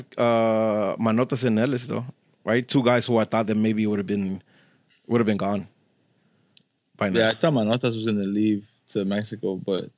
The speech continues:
Speaker 2: that's another interesting matchup. Dupuis and Manotas. You're talking about
Speaker 1: Mm-hmm.
Speaker 2: a strong physical
Speaker 1: Mm-hmm.
Speaker 2: forward,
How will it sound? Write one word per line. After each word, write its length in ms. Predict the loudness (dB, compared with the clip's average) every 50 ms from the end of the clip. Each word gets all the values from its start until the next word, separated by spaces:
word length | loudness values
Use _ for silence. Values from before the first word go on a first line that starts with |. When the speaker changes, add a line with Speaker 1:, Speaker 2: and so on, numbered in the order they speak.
| _ _ _ _ _ _ _ _ _ _
Speaker 2:
that's 240 | 0 0 0 2 2
another 320 | 4 4 4 6 6 4 4
interesting 500 | 2 0 -4 -4 -2 -2 -2 -2 -4 -6 -4
matchup. 380 | -4 -4 -2 -2 -2 -4 -4 -6 -12 _ _ _ -8
Dupuis 760 | -4 0 0 0 -2 -2 _ 2 2 4 4 2 2 0 -2 -8 -16 -20 _ _ _ _ _ _ _ _ _ _ _
and 160 | -2 0 2
Manotas. 520 | 2 2 2 2 0 0 0 -2 -2 -2 -6 _ _
You're 100 | -2 2
talking 220 | 2 2 4 4
about 420 | 2 2 2 2 4 2 0 0 0
Speaker 1:
Mm-hmm. 280 | -2 -2 -2 0 0
Speaker 2:
a 200 | 0 0 -2 -4
strong 480 | -6 -10 -4 0 2 2 4 4 2 0
physical 400 | 2 0 0 0 0 -2 -4 -6
Speaker 1:
Mm-hmm. 180 | -6 -6 -8 -8
Speaker 2:
forward, 580 | -4 0 2 2 4 4 4 4 2 0 -2